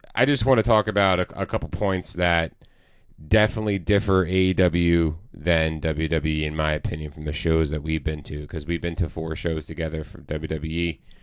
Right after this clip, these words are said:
and this is my second A E W show. The fans are completely opposite,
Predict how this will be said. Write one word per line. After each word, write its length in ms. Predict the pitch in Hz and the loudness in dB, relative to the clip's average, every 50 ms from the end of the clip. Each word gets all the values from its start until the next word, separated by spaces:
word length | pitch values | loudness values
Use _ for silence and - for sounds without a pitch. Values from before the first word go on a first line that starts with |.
| - - - | -20 -16 -10
and 160 | - 82 82 | -8 -4 -4
this 160 | 85 82 - | -4 -4 -6
is 80 | 80 80 | -8 -6
my 100 | 80 80 | -6 -6
second 420 | 80 - - 85 82 80 - 78 78 | -6 -4 -4 -4 -4 -4 -6 -8 -6
A 20 | 78 78 76 | -6 -6 -6
E 40 | |
W 340 | 76 76 78 71 78 78 78 | -6 -8 -8 -6 -6 -6 -6
show. 340 | 76 - 78 76 76 76 73 - _ _ _ _ _ _ _ - _ _ _ _ _ _ _ _ _ _ _ _ _ _ _ _ _ _ - | -6 -6 -4 -4 -4 -4 -6 -10 _ _ _ _ _ _ _ -20 _ _ _ _ _ _ _ _ _ _ _ _ _ _ _ _ _ _ 2
The 100 | 104 113 | 2 4
fans 440 | - 151 147 160 160 160 170 156 139 | 6 6 6 6 6 4 4 4 4
are 420 | 131 123 120 113 110 101 92 90 - - - | 6 6 8 8 8 6 4 0 -4 -8 -6
completely 480 | 113 98 - - 117 110 87 92 98 | -4 0 2 4 4 4 2 2 2
opposite, 500 | 95 85 78 - - 78 78 76 69 60 | 2 2 0 -2 -4 -6 -6 -6 -8 -10